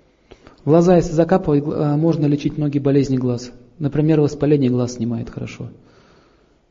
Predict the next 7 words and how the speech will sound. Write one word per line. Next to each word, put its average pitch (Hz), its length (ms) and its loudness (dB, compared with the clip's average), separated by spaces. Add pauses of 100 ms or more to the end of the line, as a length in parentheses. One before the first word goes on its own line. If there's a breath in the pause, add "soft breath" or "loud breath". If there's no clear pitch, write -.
(1900)
Я 170 180 8
знал 180 220 8
од-, 170 240 2
я 175 160 4
знал 170 240 4
случай 208 380 -4
один. 135 320 -2